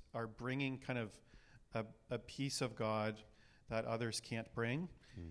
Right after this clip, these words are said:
Speaker 1: And so I just think about, particularly as I've gotten involved in the church,
Speaker 2: Yeah.
Speaker 1: um, how important it is for that to be expressed collectively. Sure, there's been individuals that have maybe, maybe got that more and done that more in my life,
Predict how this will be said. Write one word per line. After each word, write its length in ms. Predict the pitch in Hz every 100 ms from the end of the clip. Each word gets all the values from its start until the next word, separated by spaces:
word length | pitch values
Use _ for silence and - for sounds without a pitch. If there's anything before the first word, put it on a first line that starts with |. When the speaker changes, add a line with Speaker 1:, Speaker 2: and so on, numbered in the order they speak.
| -
Speaker 1:
And 160 | 127 127
so 240 | 156 147
I 140 | 147
just 240 | 151 180 -
think 160 | 190
about, 440 | 170 143 139 - -
particularly 520 | - - 190 185 175
as 160 | 151 143
I've 80 |
gotten 180 | 139 143
involved 300 | 139 139 135
in 40 | 123
the 60 |
church, 560 | 127 - 175 165 - 82 - - - - - - -
Speaker 2:
Yeah. 240 | 120 120
Speaker 1:
um, 240 | 113 113 123
how 340 | - - 143
important 420 | 170 170 156 135 123
it 40 |
is 120 | 123
for 160 | - 127
that 300 | 123 127 131
to 100 | 135
be 380 | 120 120 120 120
expressed 840 | 123 - - - 117 117 - - - - - - -
collectively. 760 | - 123 117 113 120 101 92 92 - - - - - - - -
Sure, 240 | - 170 165
there's 180 | 175 160
been 160 | 170
individuals 560 | 156 151 139 127 139 139
that 140 | 127
have 100 | 127
maybe, 360 | 127 131 131 120 - 123
maybe 240 | 120 131
got 320 | 123 127 135
that 180 | 170 156
more 380 | 151 165 180 185
and 320 | 156 127 120
done 220 | 110 123 143
that 180 | 139
more 280 | 127 131 135
in 120 | 131
my 200 | 127 156
life, 300 | 165 165 165